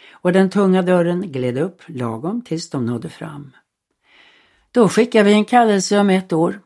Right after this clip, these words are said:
Ha det så gott." "Tack detsamma." Utomhus rättade Almida till skafen så att inte vinden skulle komma åt halsen.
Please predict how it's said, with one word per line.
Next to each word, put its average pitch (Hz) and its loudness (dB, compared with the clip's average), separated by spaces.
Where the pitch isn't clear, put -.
Ha 196 -2
det 294 -4
så 170 -8
gott." 131 -8
"Tack 123 -8
detsamma." 190 -2
Utomhus 139 0
rättade 139 -4
Almida 156 -2
till 143 -6
skafen 143 -6
så - -2
att 147 0
inte 143 2
vinden 156 2
skulle 143 -2
komma 127 0
åt 143 -2
halsen. 147 -10